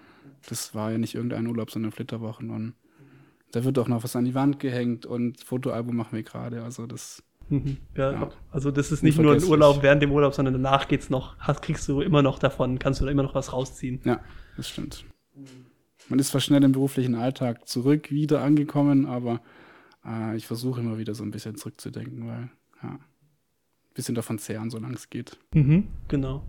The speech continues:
Speaker 2: Das ist auch so ein bisschen, bisschen wieder zurückzudenken.
Speaker 1: Mhm.
Speaker 2: So, solange, das ist auch so ein bisschen hier die Devise von diesem Podcast.
Speaker 1: Mhm.
Speaker 2: Da,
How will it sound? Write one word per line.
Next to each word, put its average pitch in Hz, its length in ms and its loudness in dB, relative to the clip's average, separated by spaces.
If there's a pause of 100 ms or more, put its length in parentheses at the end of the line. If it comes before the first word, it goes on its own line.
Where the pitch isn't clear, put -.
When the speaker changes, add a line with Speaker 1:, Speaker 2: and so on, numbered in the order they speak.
(300)
Speaker 2:
Das 139 140 4
ist 185 100 -2
auch - 140 -2
so 196 80 0
ein 175 60 0
bisschen, 170 640 -2
bisschen - 220 0
wieder 143 140 4
zurückzudenken. 185 920 2
Speaker 1:
Mhm. 131 300 0
Speaker 2:
So, 170 200 -2
solange, 143 420 -4
das 160 240 4
ist 165 80 -4
auch 156 160 2
so 165 80 4
ein 147 60 4
bisschen 147 260 2
hier 147 260 2 (460)
die 139 80 4
Devise 156 320 4
von 151 100 2
diesem 151 220 2
Podcast. - 560 0
Speaker 1:
Mhm. 143 60 4
Speaker 2:
Da, 151 300 6